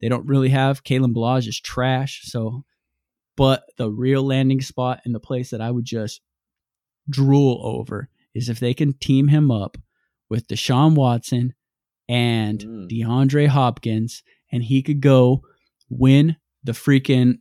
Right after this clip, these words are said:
Speaker 1: basically win the A F C. I think you put, put him up there. They're, they're the front runner of the A F C. I think they surpass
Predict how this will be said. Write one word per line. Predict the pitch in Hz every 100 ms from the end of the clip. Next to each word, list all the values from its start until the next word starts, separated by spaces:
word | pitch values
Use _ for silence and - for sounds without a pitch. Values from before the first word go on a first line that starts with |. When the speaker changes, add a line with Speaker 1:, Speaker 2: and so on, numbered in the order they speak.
| _
Speaker 1:
basically | 175 254 311 226
win | 165 196
the | 156
A | 143
F |
C. | - 127
I | 120
think | 196 185
you | 185
put, | 190 170
put | - 170
him | 156
up | -
there. | 156 151 _ _ _
They're, | 143 151 147
they're | 151 143 143 160
the | 147 131 131
front | - 156 147
runner | 143 143 131
of | 127
the | 120 131
A | 131
F | 123
C. | - 156 151 _ -
I |
think | 123 127
they | 120
surpass | 113 117 - 165 156 156